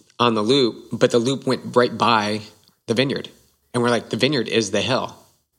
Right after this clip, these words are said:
So we descended, and, um, well, Daniel was like, "Do we go left? Do we go right?" I'm like, "Let's go right." So we decided to go right. We're cycling through these, uh, just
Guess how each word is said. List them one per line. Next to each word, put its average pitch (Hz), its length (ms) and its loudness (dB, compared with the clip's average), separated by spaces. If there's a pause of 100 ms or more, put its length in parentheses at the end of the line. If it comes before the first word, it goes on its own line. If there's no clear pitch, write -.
(300)
So 156 480 0 (480)
we 143 120 4
descended, 131 720 2 (340)
and, 113 320 2
um, 107 380 -2
well, 127 100 2
Daniel 117 260 0
was 113 120 -4
like, 104 80 -6
"Do 113 80 -2
we 107 40 0
go 92 140 0
left? 160 280 2
Do 127 40 -2
we 117 80 2
go 101 140 2
right?" 139 360 2 (220)
I'm 113 80 -6
like, 113 140 -6
"Let's - 140 -4
go 180 100 2
right." 190 240 0 (480)
So 110 260 2
we 107 80 0
decided 110 320 0
to 113 60 -2
go 104 100 0
right. 123 400 4 (640)
We're 101 180 0
cycling 113 920 0
through - 340 0
these, 101 400 -4
uh, - 80 -10 (540)
just - 280 -6